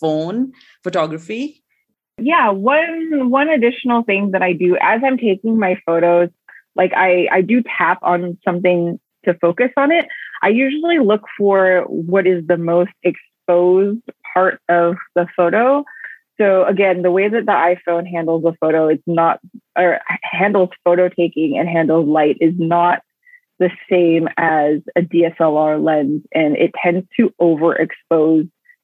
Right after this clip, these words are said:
Speaker 2: anything that's white or bright in the scene, which I shoot a lot 'cause I shoot a lot of, like, poached eggs and cheese. <laughs>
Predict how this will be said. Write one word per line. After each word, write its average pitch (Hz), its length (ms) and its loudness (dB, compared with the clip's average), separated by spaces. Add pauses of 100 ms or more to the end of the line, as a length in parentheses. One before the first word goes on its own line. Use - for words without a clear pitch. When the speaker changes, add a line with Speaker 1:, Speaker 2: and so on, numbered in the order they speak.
Speaker 2:
anything 185 440 0
that's 170 280 -2
white 156 500 0
or 160 140 0
bright 147 500 -2
in 160 140 -2
the 156 120 -2 (120)
scene, 180 420 4 (280)
which 175 360 -2
I 165 180 2
shoot 277 180 0
a 214 40 4
lot 156 260 0
'cause 165 100 -4
I 151 80 0
shoot 202 200 -2
a 190 60 2
lot 160 160 2
of, 165 100 -6
like, 139 280 -2 (180)
poached - 320 0
eggs 151 420 0
and 165 400 0 (400)
cheese. 226 520 2 (120)
<laughs> 311 680 0